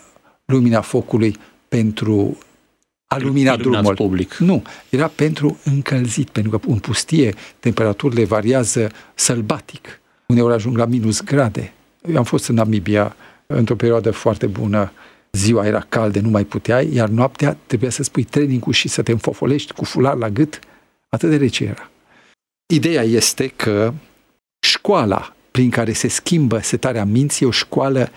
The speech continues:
Speaker 1: a nevoie, a nevoioasă. Cu toată dragostea părintelui care stă lângă copil să-l învețe cititul, cu toată dragostea lui Dumnezeu de a însoți poporul și de a le da mană și apă din stâncă,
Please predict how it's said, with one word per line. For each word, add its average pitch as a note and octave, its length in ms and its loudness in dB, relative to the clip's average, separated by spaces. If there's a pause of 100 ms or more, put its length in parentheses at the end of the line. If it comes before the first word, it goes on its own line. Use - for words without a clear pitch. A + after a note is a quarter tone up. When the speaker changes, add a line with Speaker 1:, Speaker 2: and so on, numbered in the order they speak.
(160)
Speaker 1:
a B2 140 -8
nevoie, G2 640 -4 (240)
a A#2 140 -8
nevoioasă. G#2 760 -8 (680)
Cu D3+ 140 -2
toată G3+ 320 -2
dragostea C3 600 -2
părintelui A2 560 0
care G#2+ 240 0
stă - 160 -2
lângă A#2 240 0
copil A#2 320 -2
să-l G#2 200 -2
învețe G#2 500 -2 (300)
cititul, - 580 -2 (360)
cu - 120 -2
toată E3 240 2
dragostea C#3+ 520 -2
lui A2+ 100 2
Dumnezeu A#2 560 2
de B2 160 0
a A2+ 40 -2
însoți A#2+ 360 -2
poporul C3+ 480 0
și - 100 -2
de - 80 -2
a A#2 40 -2
le A2 60 -4
da B2+ 160 -4
mană A#2+ 360 0
și G3+ 200 -6
apă C3+ 300 -4
din A2+ 240 0
stâncă, A#2+ 840 -4